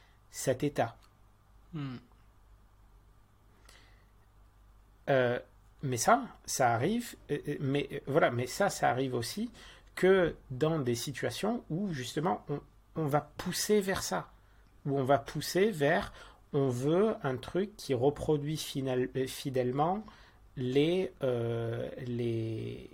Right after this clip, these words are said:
Speaker 1: les réactions de souffrance de, de, de, de quelque chose. Faut, faut vraiment pousser, euh, la fidélité pour que, du coup,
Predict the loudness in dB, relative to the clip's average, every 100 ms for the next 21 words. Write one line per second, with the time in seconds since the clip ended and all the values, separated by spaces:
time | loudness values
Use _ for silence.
0 | -4 -2 2 2 2 -2 -4 -2 -2 -4
1 | -4 -6 -2 -2 -2 -4 -2 0 0 -2
2 | -4 -8 -12 -12 -10 -10 -14 -16 -16 -18
3 | -20 -20 -20 -20 -20 -20 -20 -20 -18 -12
4 | -10 -6 -4 -2 -2 -2 -4 -6 0 0
5 | 2 2 2 0 -4 -20 -20 -20 -20 -20
6 | -12 -4 -2 0 2 2 0 -10 _ _
7 | _ -20 -20 -8 -4 -2 -2 -2 -4 -2
8 | 0 0 0 0 -2 -20 _ _ -20 -20
9 | -20 -20 -20 -20 -20 -20 -16 -4 0 2
10 | 0 -4 -16 -20 -4 2 2 0 -6 0
11 | 0 0